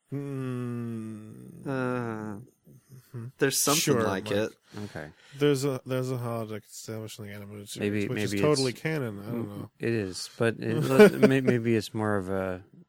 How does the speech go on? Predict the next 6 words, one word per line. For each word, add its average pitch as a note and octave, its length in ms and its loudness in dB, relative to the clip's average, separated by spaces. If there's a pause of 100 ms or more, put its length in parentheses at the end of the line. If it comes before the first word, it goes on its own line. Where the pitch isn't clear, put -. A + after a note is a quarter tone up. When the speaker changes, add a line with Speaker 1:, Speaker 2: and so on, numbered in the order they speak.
(320)
Speaker 3:
utilitarian F2 1160 -10
tool D#2+ 460 -14
or E2 80 -16
something - 480 -20
like - 180 -18
that. - 320 -20